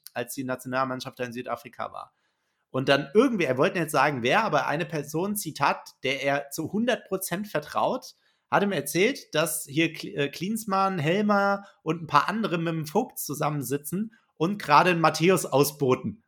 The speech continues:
sozusagen. Den, den brauchen wir nicht mehr und hier wegen der Stimmung und so weiter. Und das ist so geil, weil dann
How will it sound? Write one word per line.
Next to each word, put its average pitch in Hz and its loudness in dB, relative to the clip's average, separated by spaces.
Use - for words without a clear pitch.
sozusagen. 123 2
Den, 113 -2
den 135 -2
brauchen - 8
wir 185 6
nicht 185 2
mehr 170 8
und 131 -4
hier 151 0
wegen 147 -2
der 139 0
Stimmung 220 6
und 214 -2
so 190 -4
weiter. 185 6
Und 170 6
das 208 6
ist 208 -4
so 233 -2
geil, 208 4
weil 170 6
dann 196 4